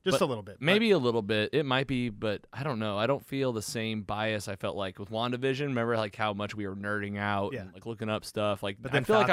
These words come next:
Speaker 1: Falcon
Speaker 2: more, like, level-headed nowadays.
Speaker 1: Yeah. Falcon and Winter Soldier kinda killed that vibe for me. I guess the ending of WandaVision when we didn't get the big cameos and stuff like that kinda killed it.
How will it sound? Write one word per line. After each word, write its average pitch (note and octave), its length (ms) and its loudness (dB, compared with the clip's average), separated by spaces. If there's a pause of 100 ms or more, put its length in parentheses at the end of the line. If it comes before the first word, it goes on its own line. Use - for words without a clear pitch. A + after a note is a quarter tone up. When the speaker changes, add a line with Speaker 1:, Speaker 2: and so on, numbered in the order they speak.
Speaker 1:
Falcon - 20 2
Speaker 2:
more, C#3+ 240 6
like, A2+ 240 -2
level-headed A2 720 2
nowadays. F2 640 -8
Speaker 1:
Yeah. A#2 160 -6 (300)
Falcon G3+ 260 0
and D3 80 0
Winter C3 160 0
Soldier G#2 300 -4
kinda G2+ 240 -10
killed G#2+ 240 -10
that F#2+ 200 -12
vibe F2+ 300 -16
for - 100 -18
me. G2 220 -18
I C3+ 100 -6
guess F3+ 160 4
the A#2 200 -4
ending A#2+ 260 -2
of A2 140 -6
WandaVision A#2 680 -4
when G#2+ 100 -6
we G2+ 300 -8 (680)
didn't B2+ 180 -2
get A2+ 200 -6
the A2 60 -10
big G#2 260 -8
cameos G#2 600 -6
and G2+ 80 -12
stuff - 240 -10
like G#2 140 -12
that G2+ 180 -14
kinda - 220 -18
killed - 260 -20
it. F#2 80 -18